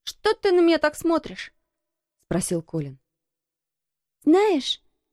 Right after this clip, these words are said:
мне жаль доктора Кревена». «Мне тоже», спокойно и не без некоторого удовлетворения ответил мальчик. «Я ведь не умру, и он не получит Мисселсуэт». «Да, конечно, его можно жалеть и по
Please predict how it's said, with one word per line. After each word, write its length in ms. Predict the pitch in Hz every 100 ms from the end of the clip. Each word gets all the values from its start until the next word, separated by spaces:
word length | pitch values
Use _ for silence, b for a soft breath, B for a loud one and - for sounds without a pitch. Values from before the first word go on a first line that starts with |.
| _
мне 300 | 302 403 427
жаль 260 | 415 440 302
доктора 400 | 269 - 226 269
Кревена». 500 | - 294 254 226 220 _ _ _ _ _ _ _ _ _ _ _ _
«Мне 320 | 294 339 381 403
тоже», 480 | - 359 359 349 - _ _ _ _ _ _ -
спокойно 720 | - 226 226 330 349 302 294 -
и 80 | 226
не 160 | 226 220
без 200 | 220 208
некоторого 600 | 269 247 214 214 220 -
удовлетворения 680 | 220 254 247 285 277 180 151
ответил 340 | 170 175 214
мальчик. 360 | 185 131 - _ _ _ _ _ _ _ _ -
«Я 180 | 339 381
ведь 140 | 381
не 100 | 359
умру, 320 | 359 370 392
и 160 | - 285
он 160 | 311
не 80 | 330
получит 460 | 330 339 320 302 269
Мисселсуэт». 760 | 214 - 190 - 208 196 _ _ _ _ _ _ _ _ _ _ _ _ _ _ 262
«Да, 320 | 330 330 277
конечно, 500 | 311 339 392 349 262
его 220 | 277 311
можно 280 | 349 339 330
жалеть 380 | 330 339 339 -
и 80 |
по 120 | 311